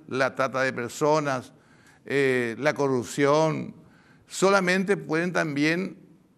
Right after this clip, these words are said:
eh, haciendo un parangón con el nombre de las organizaciones, puede ser combatido por una entidad organizada. Y aquí tenemos un problema porque simplemente creemos que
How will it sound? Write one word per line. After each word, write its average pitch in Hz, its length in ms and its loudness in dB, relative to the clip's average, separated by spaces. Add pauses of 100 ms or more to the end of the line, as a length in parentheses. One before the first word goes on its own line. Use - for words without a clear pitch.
(320)
eh, 120 400 -6
haciendo 160 380 -2
un 175 100 -2
parangón 160 580 2
con 156 200 -2
el 135 180 -2
nombre 160 360 2
de 139 80 4
las 131 100 -2
organizaciones, 147 720 -2 (340)
puede 147 160 2
ser 147 140 -4
combatido 147 480 -2
por 147 80 -2
una 135 160 -4
entidad 139 300 -2
organizada. 151 720 -4 (1000)
Y 120 100 -4
aquí 120 240 -6
tenemos 165 360 -2
un 202 120 -4
problema 160 460 -2
porque 160 200 -6
simplemente 143 600 -4
creemos 135 460 -4
que 135 340 -4